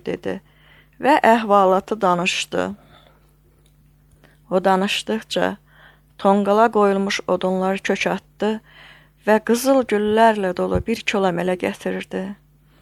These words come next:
Kolun lap yuxarısında ağ bir çiçək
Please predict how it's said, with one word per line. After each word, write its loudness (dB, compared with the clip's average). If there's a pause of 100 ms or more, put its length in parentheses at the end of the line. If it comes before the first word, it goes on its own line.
(560)
Kolun 2
lap 2
yuxarısında -2 (480)
ağ 4
bir 0
çiçək 0